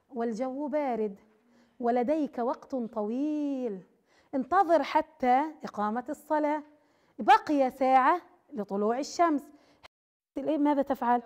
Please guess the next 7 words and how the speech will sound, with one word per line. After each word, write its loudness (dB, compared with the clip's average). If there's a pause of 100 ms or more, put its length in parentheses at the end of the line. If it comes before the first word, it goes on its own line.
(520)
أمارة 4
بالسوء، 2 (120)
كلما 8
أردت 2
أن 2
أقوم 0
للطاعة 4